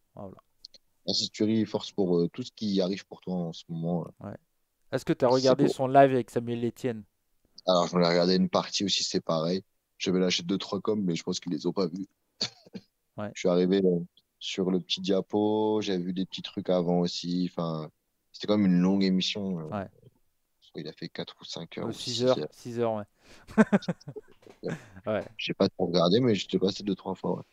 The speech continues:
Speaker 1: Bah, un gros bisou à Astury. Moi, il sait ce que j'en ai pensé parce que j'en avais fait, fait une vidéo,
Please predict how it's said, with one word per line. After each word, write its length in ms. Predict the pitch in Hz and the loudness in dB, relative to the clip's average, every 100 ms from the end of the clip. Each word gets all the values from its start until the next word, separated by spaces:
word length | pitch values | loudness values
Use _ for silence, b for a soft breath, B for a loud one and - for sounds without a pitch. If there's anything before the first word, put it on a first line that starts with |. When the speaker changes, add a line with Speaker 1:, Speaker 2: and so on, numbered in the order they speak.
| _ - | _ 0
Speaker 1:
Bah, 140 | 123 | 2
un 60 | 123 | 4
gros 140 | 127 | 2
bisou 280 | 131 139 139 | 2 4 8
à 60 | 135 | 8
Astury. 460 | 123 131 123 143 | 6 0 2 2
Moi, 180 | 139 123 | 2 2
il 60 | 120 | 2
sait 180 | - 135 | -2 -2
ce 60 | |
que 100 | - | -2
j'en 180 | 117 117 | -4 -4
ai 80 | 110 | -4
pensé 300 | 110 107 131 | -4 -4 -4
parce 180 | 120 - | -4 -6
que 120 | 107 | -10
j'en 160 | 104 | -8
avais 140 | 104 98 | -8 -10
fait, 380 | - 104 107 110 | -12 -10 -6 -4
fait 180 | - | 0
une 120 | 151 127 | -2 -2
vidéo, 480 | 160 147 127 120 | -6 0 0 0